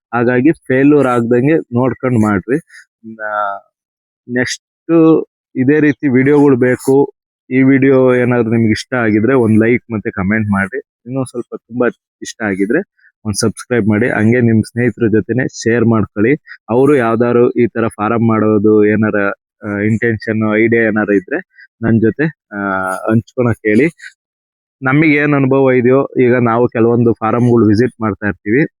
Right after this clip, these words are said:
ಆ ಫಾರಂಗಳಲ್ಲಿ ಯಾವ ರೀತಿ ಸುಧಾರಣೆ ಮಾಡ್ಕೊಂಡು ಡೆವಲಪ್ಮೆಂಟ್ ಮಾಡಿರ್ತಾರೋ, ನಂದ್, ನಮ್ ಫಾರಂಗಿಂತ ಅವ್ರ ಫಾರಂ ಚೆನ್ನಾಗಿದ್ರೆ ನಾವು ಅವ್ರದ್ದೇ ಸಜೆಷನ್ ಮಾಡ್ತೀವಿ. ಅವ್ರದಕ್ಕಿಂತ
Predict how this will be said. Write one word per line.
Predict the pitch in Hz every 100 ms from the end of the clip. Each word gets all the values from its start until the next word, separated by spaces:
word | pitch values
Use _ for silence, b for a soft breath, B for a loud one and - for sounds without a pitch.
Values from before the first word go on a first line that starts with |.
| _ _ _ _ _ _ 110
ಆ | 110 120 135
ಫಾರಂಗಳಲ್ಲಿ | - 127 131 131 131 127 127 117
ಯಾವ | 110 113
ರೀತಿ | 117 - 120
ಸುಧಾರಣೆ | 110 110 113 113
ಮಾಡ್ಕೊಂಡು | 110 104 - 104 104 107
ಡೆವಲಪ್ಮೆಂಟ್ | 98 101 107 113 110 98
ಮಾಡಿರ್ತಾರೋ, | 98 101 - 101 151 - B B B
ನಂದ್, | _ 107 113 135 151 160 156
ನಮ್ | 143 143 135 127 143 156 -
ಫಾರಂಗಿಂತ | 143 139 139 135 131 156
ಅವ್ರ | 139 131 -
ಫಾರಂ | 131 127 127 - _
ಚೆನ್ನಾಗಿದ್ರೆ | 120 123 123 127 214 170
ನಾವು | 156 139
ಅವ್ರದ್ದೇ | 110 107 123
ಸಜೆಷನ್ | 151 117 120 - 120
ಮಾಡ್ತೀವಿ. | 113 107 - 139 214 - B B _ _ _ _ -
ಅವ್ರದಕ್ಕಿಂತ | 120 151 156 143 165 156 - 151 135